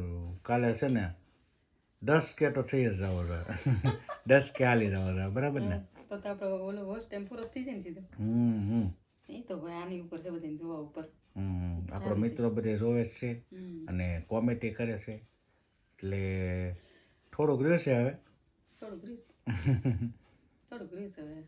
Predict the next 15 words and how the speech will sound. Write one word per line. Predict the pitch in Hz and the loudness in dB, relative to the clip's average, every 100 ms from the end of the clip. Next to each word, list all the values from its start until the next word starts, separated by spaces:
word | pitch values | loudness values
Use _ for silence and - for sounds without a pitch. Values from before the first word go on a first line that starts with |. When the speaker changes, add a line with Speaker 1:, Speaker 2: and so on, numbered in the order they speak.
| - _ - - - - - | -20 _ -6 -4 -4 -6 -4
Speaker 1:
તો | 117 | 2
મિત્રો | 151 160 | 2 4
એવું | 165 165 | 4 6
બધું | 165 156 | 4 2
છે, | 170 | 2
કાલે | - 147 156 | 4 4 4
આપણે | 151 | 4
બહાર | 139 139 190 | 4 6 6
જવાનું | 160 156 156 147 | 8 6 6 2
છે, | |
એ | 151 | -2
તમને | 143 139 135 | 0 2 2
અત્યારે | 131 127 | 2 0
કહેવાનું | 113 127 139 139 139 | 0 2 4 4 4
નથી, | 143 139 147 143 | 2 0 -4 -6